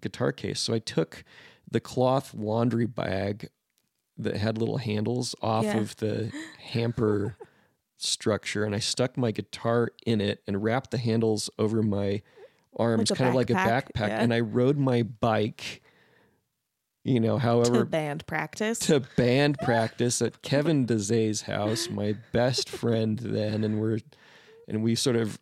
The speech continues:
Speaker 1: uh, became friends again as grown-ups.
Speaker 2: Great.
Speaker 1: And you see,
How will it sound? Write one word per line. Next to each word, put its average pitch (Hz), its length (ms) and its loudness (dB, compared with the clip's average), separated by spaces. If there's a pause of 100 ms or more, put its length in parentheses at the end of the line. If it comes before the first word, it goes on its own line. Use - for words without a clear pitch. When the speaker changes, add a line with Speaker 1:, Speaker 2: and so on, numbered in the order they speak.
(600)
Speaker 1:
uh, 104 320 0
became 127 480 0
friends 123 340 0
again 117 300 0
as 113 120 -4
grown-ups. 113 640 -2 (180)
Speaker 2:
Great. 185 280 -4 (160)
Speaker 1:
And 139 440 2 (200)
you 131 180 -2
see, 131 240 0